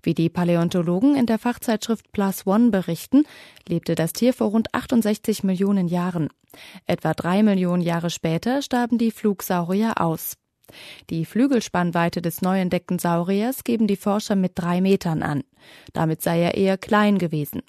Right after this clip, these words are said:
Offensichtlich habe seine Art aber mit größeren Exemplaren friedlich nebeneinander gelebt. Mit seinem langen Schnabel habe der rumänische Saurier nicht nur im Wasser nach Beute schnappen können, sondern auch in Wäldern und großen Ebenen.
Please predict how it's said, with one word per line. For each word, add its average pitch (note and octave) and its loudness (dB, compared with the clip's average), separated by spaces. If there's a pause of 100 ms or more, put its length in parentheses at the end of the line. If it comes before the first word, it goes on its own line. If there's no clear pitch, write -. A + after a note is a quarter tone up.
(560)
Offensichtlich F3+ -2
habe A#3 0
seine G#3+ 4
Art A#3+ 0
aber G3 0
mit G3 0
größeren G#3 0
Exemplaren F#3 -2
friedlich A#3+ -2
nebeneinander F#3+ 0
gelebt. - -6 (480)
Mit - -6
seinem D3+ 0
langen F#3+ 0
Schnabel F#3 0
habe A#3 0
der A3 2
rumänische G3+ 2
Saurier F#3 0
nicht G#3 -2
nur F#3+ 0
im F3 -2
Wasser F#3+ 0
nach E3 -4
Beute F3+ -4
schnappen G3+ -2
können, B3 4 (320)
sondern C4 4
auch - -2
in A3+ 2
Wäldern G3 2
und G3+ -4
großen F3 -2
Ebenen. E3+ 2